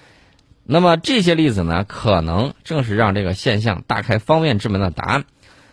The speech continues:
所以说呢，有一个国际团队正在使用nasa的钱德拉 X 射线天文台，在英仙座星系团中寻找这些，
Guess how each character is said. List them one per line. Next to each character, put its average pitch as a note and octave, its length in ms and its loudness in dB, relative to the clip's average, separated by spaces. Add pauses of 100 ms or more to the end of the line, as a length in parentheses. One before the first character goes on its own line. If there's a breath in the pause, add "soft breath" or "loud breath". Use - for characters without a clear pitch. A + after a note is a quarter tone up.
(200 soft breath)
所 F3+ 160 2
以 F3 40 4
说 E3 140 4
呢， C#3 260 2
有 G#2+ 160 0
一 G2 80 -2
个 A#2+ 100 -2
国 A2+ 180 0
际 C#3 80 0
团 G#2 180 -2
队 A2 220 -2 (100)
正 E3 220 -4
在 B2 160 2
使 F#2 220 -8
用 G2+ 180 -2
nasa C3+ 320 0
的 F2 120 0
钱 A2+ 200 -4
德 A#2+ 80 2
拉 A#2+ 160 2
X A#2+ 340 -6
射 A#2 140 0
线 G#2+ 160 -2
天 D#3 240 0
文 A#2+ 220 2
台， G2 300 0 (380 soft breath)
在 A#2 180 2
英 G3 280 0
仙 G3 260 2
座 E3+ 240 4
星 C#3 220 0
系 A#2+ 100 -2
团 F2+ 180 -2
中 G2+ 220 -2
寻 C#3+ 460 -2
找 F2 180 0
这 F#2+ 200 -2
些， G#2 340 -6